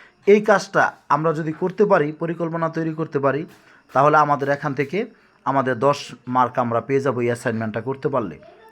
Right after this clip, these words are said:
এখা-, তার পরবর্তীতে আমরা কিভাবে কাজগুলো করব, এটা এখানে দেওয়া আছে অ্যাসাইনমেন্টের কাজটা। আর অনুসন্ধানমূলক যে কাজটা, তিন ধরনের কাজ আমাদের, একটা হলো আমাদের অ্যাসাইনমেন্ট, আর একটা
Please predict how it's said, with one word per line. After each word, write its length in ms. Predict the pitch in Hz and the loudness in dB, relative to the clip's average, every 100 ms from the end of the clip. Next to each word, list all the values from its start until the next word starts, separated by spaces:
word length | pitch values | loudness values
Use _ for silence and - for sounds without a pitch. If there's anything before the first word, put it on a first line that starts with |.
| - | -14
এখা-, 240 | - - - | -10 -8 0
তার 160 | 135 | 0
পরবর্তীতে 640 | 147 190 196 196 196 - 135 156 _ _ _ _ - - - - - - - - _ - | 2 0 0 0 -4 -4 -4 -6 _ _ _ _ -20 -20 -20 -20 -20 -20 -20 -20 _ 0
আমরা 200 | 147 175 | 2 2
কিভাবে 400 | 175 180 185 185 | 2 2 2 2
কাজগুলো 440 | 185 175 160 175 160 | 4 2 2 -4 -4
করব, 240 | 160 175 156 | -2 -2 0
এটা 140 | 151 147 | 0 0
এখানে 200 | 151 139 | -4 0
দেওয়া 180 | 135 156 | 4 4
আছে 220 | 156 147 147 | 2 -2 -10
অ্যাসাইনমেন্টের 560 | - - 135 123 120 117 | -12 -6 -4 -2 -4 -4
কাজটা। 380 | 135 120 - - _ _ _ _ - - | -4 -6 -8 -20 _ _ _ _ -12 2
আর 140 | 120 - | 2 2
অনুসন্ধানমূলক 960 | 175 202 247 - 220 190 170 175 175 170 | 0 2 2 2 2 4 2 2 -2 -2
যে 140 | 143 160 | -4 -2
কাজটা, 420 | 170 160 - 127 135 _ _ _ _ | 2 0 -2 -6 -6 _ _ _ _
তিন 120 | 202 202 | -2 0
ধরনের 320 | 160 151 151 143 | 2 0 0 2
কাজ 120 | 151 147 | 0 2
আমাদের, 340 | 143 131 151 160 | 0 0 -4 -4
একটা 260 | - - 151 | -6 -4 -4
হলো 160 | 147 147 | 0 0
আমাদের 300 | 143 131 143 | 0 -2 -4
অ্যাসাইনমেন্ট, 560 | 143 147 151 147 151 175 | -4 -4 -2 -2 -4 -8
আর 140 | - 131 | -8 -8
একটা 240 | 131 139 | -6 -6